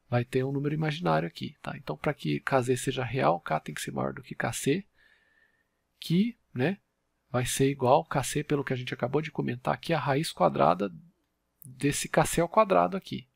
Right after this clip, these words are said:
né? Tudo isso aqui é K C ao quadrado. Então, se você tomar a raiz quadrada disso aqui, você vai ter o K C. Então, o K tem que ser maior do que isso daqui pra que o K Z seja real.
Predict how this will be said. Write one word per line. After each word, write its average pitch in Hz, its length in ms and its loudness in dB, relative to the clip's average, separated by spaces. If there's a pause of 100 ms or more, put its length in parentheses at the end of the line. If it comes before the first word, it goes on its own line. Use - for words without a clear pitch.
né? 135 200 -12
Tudo 175 220 -4
isso - 160 -4
aqui 185 240 -2
é 180 40 -2
K 180 180 -2
C - 160 -8
ao 175 60 -8
quadrado. - 440 -2
Então, - 180 -14
se - 100 -12
você 156 80 -12
tomar 139 260 -6
a 127 100 -10
raiz 131 280 -4
quadrada 123 420 -6
disso 123 220 -12
aqui, - 320 -8 (420)
você 143 240 -6
vai 143 120 -2
ter - 100 -4
o 160 60 -4
K 185 160 2
C. - 280 -6 (480)
Então, 196 160 0
o 196 40 -4
K 190 240 2
tem 214 240 -6
que - 80 -8
ser - 180 -2
maior 160 320 0
do 160 100 -10
que 170 420 -2
isso - 280 -6
daqui 160 460 -4 (1160)
pra 156 180 4
que 175 480 -4
o 170 100 -8
K 143 200 4
Z 147 140 -6
seja 160 300 -2
real. - 380 2